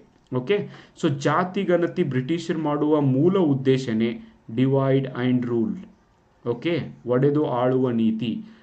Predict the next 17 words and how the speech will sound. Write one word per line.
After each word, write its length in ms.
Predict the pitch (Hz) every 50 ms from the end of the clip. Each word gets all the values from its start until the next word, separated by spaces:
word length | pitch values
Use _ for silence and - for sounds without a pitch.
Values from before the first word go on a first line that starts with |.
| _ - -
ನಿಮಗೇನು 440 | 139 143 147 143 135 143 139 135 131
ಅನಿಸುತ್ತೆ? 340 | 127 123 - - - 120 117
ಈ 120 | 123 139
ಸರ್ಕಾರ 420 | 139 - 143 127 - - 131 131
ಮಾಡ್ತಾ 320 | 131 131 127 123 123 127 127
ಇರೋದು 200 | 123 127 120 117
ಎದಕ್ಕೆ? 320 | 113 113 110 110 110 101 - -
ಉದ್ಧಾರ 320 | 120 127 123 147 156 165 160
ಮಾಡ್ಲಿಕ್ಕೆ, 520 | 165 160 160 165 156 - 180 175 180 180 - 120 113
ದೇಶ 200 | 127 131 135 -
ಉದ್ಧಾರಕ್ಕಾಗಿ 760 | 160 143 143 139 160 170 180 175 - 175 165 160 170 185 180 - - - - - - - -
ನೀತಿಯ 340 | 143 160 165 147 156 160 143
ಭಾಗವಾಗಿತ್ತು. 760 | 117 113 123 131 147 147 160 156 151 151 147 143 143 220 220
ಇದರಿಂದ 380 | - 147 139 147 143 139 135 131
ಜಾತಿ 440 | 123 120 123 123 139 143 139 156
ಗಣತಿಯ 380 | 143 143 139 135 - 131 131 123
ನಡುವೆ 420 | 117 117 110 110 120 151 180 -